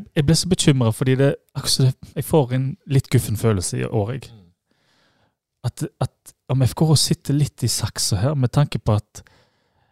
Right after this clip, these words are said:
Speaker 1: de har gått litt vekk fra å være direkte, sånn at det sitter ikke helt nå. De prøvde seg mot Molde, satt ikke i det hele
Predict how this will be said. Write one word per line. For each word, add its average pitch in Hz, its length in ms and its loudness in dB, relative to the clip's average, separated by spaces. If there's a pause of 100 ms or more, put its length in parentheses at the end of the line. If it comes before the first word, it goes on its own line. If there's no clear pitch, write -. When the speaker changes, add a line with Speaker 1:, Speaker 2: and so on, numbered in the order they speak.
(500)
Speaker 1:
de 123 120 4
har 123 80 2
gått 139 240 2
litt - 240 2
vekk 120 240 0
fra 110 220 4
å - 20 0
være 104 240 2
direkte, 110 480 0
sånn 139 160 4
at - 80 -2 (160)
det 139 140 4 (100)
sitter - 480 -6
ikke - 320 -2
helt 110 260 -2
nå. 147 140 -2
De 160 160 -4
prøvde 131 320 0
seg - 160 -2
mot 107 160 -2
Molde, 139 240 0
satt - 240 -2
ikke 117 160 -4
i 110 60 -2
det 101 80 -4
hele 120 180 2